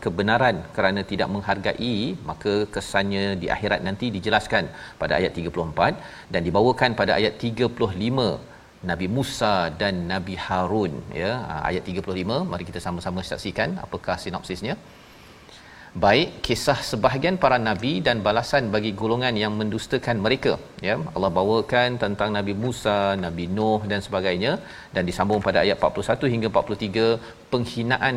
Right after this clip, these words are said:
kaum musyrikin terhadap Nabi Muhammad sallallahu alaihi wasallam dan melabel, ya, mereka bukan sekadar tidak menerima, tetapi mereka melabel dakwah sebagai, sebagai sesat. Dan bagaimana Nabi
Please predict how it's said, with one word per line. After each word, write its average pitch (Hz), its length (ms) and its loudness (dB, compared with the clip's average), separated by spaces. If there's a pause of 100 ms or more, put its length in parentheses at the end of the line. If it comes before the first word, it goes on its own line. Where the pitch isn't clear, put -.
(140)
kaum 113 160 2 (100)
musyrikin 117 460 -2 (140)
terhadap 98 320 0 (140)
Nabi 101 240 -2
Muhammad 110 400 -2 (240)
sallallahu 101 520 2 (120)
alaihi 98 240 0
wasallam 123 420 2 (380)
dan 127 80 2 (100)
melabel, 120 480 4 (320)
ya, 110 160 2
mereka 95 240 0 (120)
bukan 101 240 -2
sekadar 98 360 2
tidak 90 260 0
menerima, 120 360 0 (320)
tetapi 98 220 -4 (120)
mereka 90 200 -4 (120)
melabel 95 360 0 (180)
dakwah 92 300 0 (140)
sebagai, 85 380 0 (920)
sebagai 107 340 4
sesat. - 280 -4 (200)
Dan 85 160 2
bagaimana 98 420 2 (540)
Nabi 98 340 0